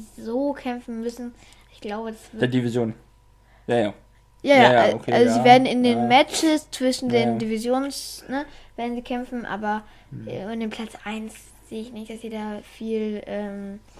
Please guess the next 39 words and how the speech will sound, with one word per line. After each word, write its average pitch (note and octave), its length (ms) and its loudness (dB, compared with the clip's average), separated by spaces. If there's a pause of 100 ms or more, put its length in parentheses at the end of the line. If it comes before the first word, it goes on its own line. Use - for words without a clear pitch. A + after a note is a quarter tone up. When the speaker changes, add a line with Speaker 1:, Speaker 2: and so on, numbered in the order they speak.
(160)
Speaker 1:
viel - 140 -20
kämpfen A#3+ 240 -10
müssen. A#3+ 200 -8
Es A3+ 80 -10
sei B3 200 0
denn, B3 160 -6 (140)
die - 220 -18
Dolphins B3 640 -2
oder B3 260 4
die A#3 100 -6
Jets A3+ 280 -4
performen A3+ 360 -6
halt G#3 140 -4
wirklich A3 380 -2
richtig, B3+ 420 0
richtig B3 280 -4
krass. A#3+ 340 -4 (580)
O-, G#3 320 -10
oder G#3+ 220 -4
sie A3 220 -6
halt G#3+ 200 -12
sehr - 120 -14
schlecht. A#3 300 -10 (500)
Äh, A3 220 -2
ja, F3 260 -4
du A#3 100 -10
hast D4 180 -4
es A3+ 100 -8
gesagt, - 420 -12
die - 60 -14 (100)
Offense B3+ 540 -4
ist A3 260 -12
absolut A3 540 -4
top, G3+ 260 -8 (280)
die C#4 160 -2
Defense A#3 600 -8
ist B3 220 -10
absolut A#3+ 420 -6
top. G#3+ 240 -6